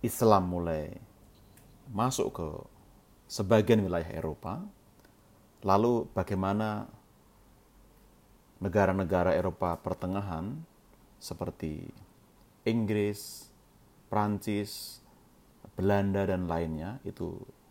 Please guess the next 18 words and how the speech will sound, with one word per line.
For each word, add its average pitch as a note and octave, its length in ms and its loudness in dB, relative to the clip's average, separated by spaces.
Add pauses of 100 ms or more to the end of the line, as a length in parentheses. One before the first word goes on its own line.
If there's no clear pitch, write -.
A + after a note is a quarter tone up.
(580)
bergumul G2+ 720 0 (1040)
soal F#2 240 6
perpajakan. E2+ 640 0 (2250)
Lalu G2 220 4
nanti G2 160 4
akan F#2 180 0
kita D#2+ 300 -2 (1300)
kaitkan G2+ 480 2
dengan E2+ 200 -2
konteks A#2+ 600 0
di D#2+ 240 -6 (1040)
dunia G#2+ 280 0
modern D#2+ 560 -4
atau E2 240 -6
dunia F2 360 -2
kita - 160 -8
saat D#2 320 -12
ini. D2 240 -12